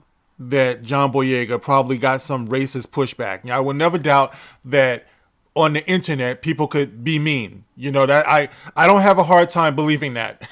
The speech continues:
<laughs> I mean, look, I'm on the internet, you're on the internet. We all know how this goes. We're not all gonna line up to do a documentary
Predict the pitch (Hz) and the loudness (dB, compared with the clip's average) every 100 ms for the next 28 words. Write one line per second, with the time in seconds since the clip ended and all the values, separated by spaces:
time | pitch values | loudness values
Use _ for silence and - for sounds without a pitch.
0 | - 180 - 196 180 165 156 131 - - | -8 -8 -2 -2 -2 -4 -4 -6 -10 -6
1 | 160 143 - 185 196 185 180 170 175 170 | 0 0 4 4 6 2 0 -4 -2 -2
2 | 160 135 165 170 160 151 143 131 135 131 | -2 2 4 4 4 0 -4 -4 -2 -4
3 | - - - 175 180 165 151 143 135 135 | -4 -18 -4 2 4 4 2 2 2 2
4 | 123 - 151 123 113 139 165 175 165 160 | 0 -2 0 0 0 0 2 2 2 2
5 | 156 143 139 131 139 135 135 135 139 127 | 2 2 -2 2 2 0 -2 -4 -2 0
6 | 139 135 135 127 143 127 117 110 | 2 2 0 -4 -4 -4 -10 -12